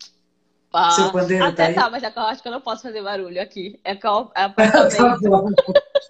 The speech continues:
Speaker 1: É,
Speaker 2: Ah, não, melhor não.
Speaker 1: exato.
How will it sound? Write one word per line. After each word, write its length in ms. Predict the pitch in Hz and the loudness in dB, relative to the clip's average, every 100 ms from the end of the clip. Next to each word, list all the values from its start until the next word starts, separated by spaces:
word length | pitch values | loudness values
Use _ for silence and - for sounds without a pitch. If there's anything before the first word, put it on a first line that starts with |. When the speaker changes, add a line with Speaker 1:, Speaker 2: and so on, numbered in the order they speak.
| _ - 539 _ _ _ 480 453 370 _ _ | _ -14 -14 _ _ _ -20 -20 -20 _ _
Speaker 1:
É, 80 | 208 | -2
Speaker 2:
Ah, 280 | 185 185 165 | 2 4 4
não, 280 | 165 160 151 | 2 0 -2
melhor 240 | 160 180 | -4 -2
não. 280 | 170 151 139 - | -2 -6 -8 -8
Speaker 1:
exato. 800 | 226 226 233 202 185 202 196 | -8 -6 -4 -4 -4 -8 -14